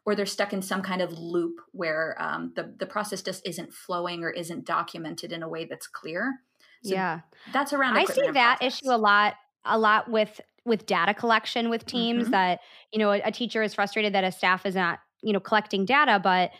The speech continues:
Speaker 2: maybe the data binder isn't near where they are with the students, or the data system's not set up in a way that's easy to take, or, you know, it's just that response effort to,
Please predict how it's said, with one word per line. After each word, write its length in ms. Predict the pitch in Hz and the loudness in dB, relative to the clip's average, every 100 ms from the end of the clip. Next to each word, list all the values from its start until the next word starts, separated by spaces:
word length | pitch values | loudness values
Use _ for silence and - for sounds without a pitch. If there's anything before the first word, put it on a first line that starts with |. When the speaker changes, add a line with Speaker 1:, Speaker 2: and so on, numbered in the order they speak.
| - _ | -20 _
Speaker 2:
maybe 220 | 220 262 | 0 2
the 120 | 262 233 | 2 4
data 300 | 220 226 226 | 4 4 4
binder 600 | 202 208 208 208 202 - | 4 4 2 2 0 0
isn't 400 | 214 208 208 202 | -2 0 -2 -2
near 340 | 208 220 233 | 0 2 2
where 180 | 214 208 | 4 4
they 120 | 202 | 4
are 200 | 196 254 | 6 4
with 160 | 277 202 | 4 -2
the 60 | 175 | -6
students, 600 | - 185 180 175 180 - | -4 -2 0 -2 -6 -6
or 360 | 196 190 185 185 | -2 0 0 0
the 100 | 196 | -2
data 320 | 196 190 220 | 2 2 0
system's 320 | 220 202 214 | -4 -2 0
not 180 | 202 - | 0 0
set 120 | 214 | -2
up 120 | 196 | -2
in 60 | 190 | 0
a 60 | 185 | -2
way 140 | 180 | 0
that's 180 | 180 - | -2 -4
easy 220 | 202 196 | -4 -2
to 100 | 196 | -2
take, 540 | 190 - 392 302 208 - | -4 0 2 2 0 -2
or, 320 | 202 196 190 - _ - | -2 0 -2 -8 _ -6
you 80 | |
know, 40 | 262 | -6
it's 100 | - | -4
just 200 | 269 185 | -10 0
that 200 | 254 220 | 2 2
response 460 | 240 - 233 277 - | -2 2 4 4 2
effort 400 | 220 220 208 - | 2 2 0 -2
to, 460 | - 233 208 202 | -2 2 4 2